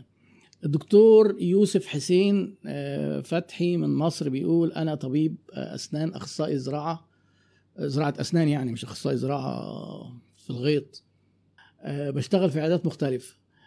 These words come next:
بعمل بيرسونال براند لنفسي بس أونلاين. هل في حاجة أقدر أعملها على الأرض تاني عشان عايز أفتح شغل في محافظات تانية؟ وهل أكلم العيادات أسألهم ولا كده ممكن أبقى بقلل من نفسي؟" طب كويس أوي.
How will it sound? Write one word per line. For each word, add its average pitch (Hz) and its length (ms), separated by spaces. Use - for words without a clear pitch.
بعمل 160 320
بيرسونال 156 440
براند 151 280
لنفسي 165 640
بس 147 240
أونلاين. 135 460
هل 156 180
في 156 140
حاجة 165 200
أقدر 151 200
أعملها 147 320
على 135 100
الأرض 151 340
تاني 151 440
عشان 151 500
عايز 147 260
أفتح 143 220
شغل 147 260
في 131 60
محافظات 139 460
تانية؟ 165 360
وهل 147 200
أكلم 151 360
العيادات 135 440
أسألهم 151 600
ولا 139 220
كده 151 260
ممكن 147 280
أبقى 135 180
بقلل 143 320
من 127 140
نفسي؟" - 300
طب 160 100
كويس 156 320
أوي. - 140